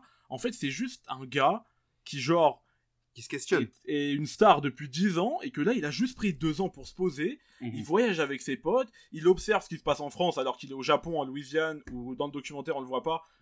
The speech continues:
Speaker 1: mais ils sont aussi allés à Barcelone et à Londres, je crois, des trucs comme ça. Donc, il observe son pays de loin, et les gars, la période pendant laquelle Étoile Vagabonde a été enregistrée, c'était ambiance, euh, gilets jaunes,
Speaker 2: Mhm,
Speaker 1: euh,
Speaker 2: bien sûr.
Speaker 1: racisme, tu vois. Donc, quand tu vois toute la France de loin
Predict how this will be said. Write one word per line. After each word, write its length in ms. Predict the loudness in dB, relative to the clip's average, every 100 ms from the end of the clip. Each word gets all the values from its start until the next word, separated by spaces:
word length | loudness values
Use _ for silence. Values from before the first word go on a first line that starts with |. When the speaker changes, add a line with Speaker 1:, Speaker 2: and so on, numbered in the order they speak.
| -6
Speaker 1:
mais 100 | -6
ils 40 |
sont 100 | -4
aussi 180 | -4 0
allés 120 | 2
à 60 | 2
Barcelone 640 | 0 0 -2 0 0 -2 -2
et 40 |
à 100 | -2
Londres, 260 | -2 -4 -6
je 80 |
crois, 160 | -4 -2
des 40 | -2
trucs 120 | -4
comme 120 | -6
ça. 160 | -6 -8 _ _
Donc, 140 | -12 2
il 80 | 4
observe 340 | 4 4 2
son 160 | -2 -4
pays 240 | -4 -2
de 80 | -4
loin, 340 | -2 0 0 -4 _ _ _ _
et 320 | -6 -4 -4 -6
les 200 | -4 -2
gars, 280 | 2 2 2
la 120 | 0
période 320 | 2 2 2
pendant 140 | -2 -6
laquelle 280 | -4 -4
Étoile 200 | -4 -2 -2
Vagabonde 340 | -2 -2 -4
a 40 |
été 120 | -4 -6
enregistrée, 600 | -8 -12 -10 0 0 0 _ _ _
c'était 240 | -8 -4 -4
ambiance, 580 | -4 -2 0 0 -2
euh, 80 | -2
gilets 320 | -2 -4 -6 -6
jaunes, 580 | -4 -2 -2 0 0
Speaker 2:
Mhm, 60 | 2 2
Speaker 1:
euh, 180 | 2 2
Speaker 2:
bien 120 | 0
sûr. 140 | -2
Speaker 1:
racisme, 320 | -4 -4 -8 -6
tu 100 | -4
vois. 120 | -6 -8 _
Donc, 140 | -12 -8
quand 120 | -6
tu 120 | -6
vois 220 | -4 -4
toute 360 | -6 -8 -8 -6
la 120 | -8
France 340 | -8 -6 -6 -4
de 100 |
loin 120 | -6